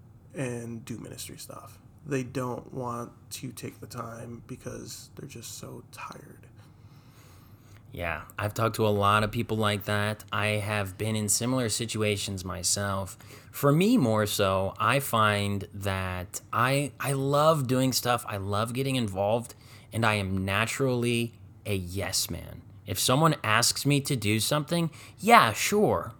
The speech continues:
Speaker 2: why not? Yeah, I'd love to do that. And before you know it, I'm having conversations with my wife, and she's like, "Well, what about this? And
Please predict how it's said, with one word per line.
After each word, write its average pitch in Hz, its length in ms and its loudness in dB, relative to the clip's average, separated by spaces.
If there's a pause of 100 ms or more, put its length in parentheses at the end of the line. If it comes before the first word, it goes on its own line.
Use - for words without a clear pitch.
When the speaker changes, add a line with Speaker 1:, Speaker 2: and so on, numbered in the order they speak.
Speaker 2:
why 139 300 6
not? 196 400 4
Yeah, 156 100 2
I'd 190 160 6
love 226 200 6
to 170 60 2
do 110 140 2
that. 69 240 -8 (420)
And 127 80 2
before 165 300 4
you 170 100 6
know 139 220 8
it, 151 60 6
I'm 117 100 4
having 120 260 4
conversations 120 800 2
with 110 200 2
my 95 160 0
wife, 101 420 0
and 104 100 -4
she's 110 220 -4
like, 98 160 0
"Well, 135 180 6
what 120 140 4
about 107 280 4
this? 151 340 -2
And 95 160 -4